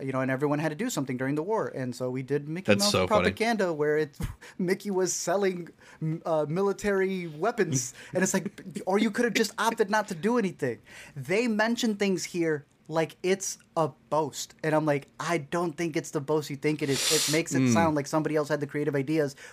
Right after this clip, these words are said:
Speaker 1: which is the story that people think is already out there. It's, look, it's too short for a man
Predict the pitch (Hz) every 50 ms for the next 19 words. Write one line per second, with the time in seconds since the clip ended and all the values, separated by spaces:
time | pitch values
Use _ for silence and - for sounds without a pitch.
0 | - - - 143 156 147 - - - - 170 175 185 165 139 147 160 151 - -
1 | 165 160 165 165 147 143 143 - 160 151 147 151 143 156 147 139 147 131 143 139
2 | 139 135 131 131 127 127 123 - - 104 98 - - - - - - - - 143
3 | 139 - - - - _ _ _ _ _ _ - - 165 160 143 - - - -
4 | 151 143 - - - - - 226 202 - - - 165 139 120 - _ _ _ _
5 | _ _ _ _ _ _ _ _ _ _ - - 165 156 151 147 143 147 180 175
6 | 139 104